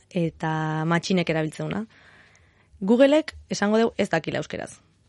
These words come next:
Eta ez daki <laughs> erderaz. Daki, eh, datuak tratatzen. Orduan berak hartzeitu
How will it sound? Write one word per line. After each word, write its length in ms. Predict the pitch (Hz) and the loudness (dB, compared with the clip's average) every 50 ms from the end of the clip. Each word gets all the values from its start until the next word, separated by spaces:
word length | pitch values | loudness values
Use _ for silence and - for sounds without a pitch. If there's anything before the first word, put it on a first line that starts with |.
| - 117 - - 160 | -10 -10 -2 0 0
Eta 180 | 170 180 175 175 | 0 2 2 2
ez 80 | 170 | 2
daki 300 | - - 190 - - 226 233 233 240 240 240 240 240 226 | 4 2 0 0 0 0 0 2 2 2 2 2 0 0
<laughs> 40 | - | 0
erderaz. 520 | 180 170 165 156 147 - - - - - _ _ _ _ _ - - - - - _ | 0 2 2 0 -2 -4 -6 -12 -16 -20 _ _ _ _ _ -20 -20 -20 -20 -20 _
Daki, 800 | - - 175 165 - 214 233 247 254 262 269 277 277 277 277 269 269 262 _ _ _ _ - _ _ - - | -2 0 0 0 2 0 0 2 2 2 2 2 2 0 -2 -4 -6 -14 _ _ _ _ -20 _ _ -18 -8
eh, 800 | - 185 180 180 175 175 175 175 175 175 175 175 175 175 175 175 | -4 -2 0 0 0 0 0 0 0 2 2 2 2 2 0 -2
datuak 400 | 170 175 202 208 - 170 160 151 | 2 2 2 4 4 2 0 0
tratatzen. 520 | - 156 151 - - 147 - - 190 220 226 | 0 -4 -4 -2 -4 -4 -2 -2 -4 -4 -4
Orduan 380 | - 170 160 156 165 165 165 170 | -4 -6 -4 -2 0 0 0 0
berak 280 | 170 170 175 175 170 - | 0 2 0 0 0 -2
hartzeitu 420 | 175 170 - 185 180 160 - 180 | -4 -2 -2 -4 -4 -2 0 0